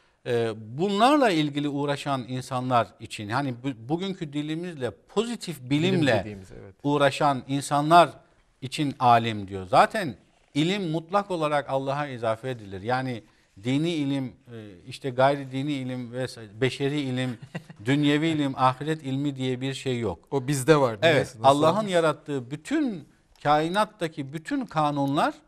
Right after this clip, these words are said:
Speaker 1: e, sü-, Allah'ın yarattığı kanunlardır. Her şey öyledir. Ve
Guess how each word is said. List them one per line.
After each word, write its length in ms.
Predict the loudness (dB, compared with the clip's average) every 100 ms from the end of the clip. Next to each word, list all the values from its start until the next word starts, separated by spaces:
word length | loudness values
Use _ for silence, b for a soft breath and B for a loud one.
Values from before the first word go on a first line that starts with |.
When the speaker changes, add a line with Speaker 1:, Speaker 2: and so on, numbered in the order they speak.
| _ _ _ _ _ _ _ _
Speaker 1:
e, 60 | -8 -6 -6
sü-, 520 | -10 -10 -6 -6 -6 4
Allah'ın 680 | 6 6 4 4 -2 -4 -4
yarattığı 600 | 2 4 4 0 -4 -8
kanunlardır. 840 | -4 -4 -4 -2 2 2 0 -10 -20 _ -6
Her 160 | -4
şey 140 | -2 -6
öyledir. 380 | -6 -6 -8 -10 b b b b b 0
Ve 300 | 0 0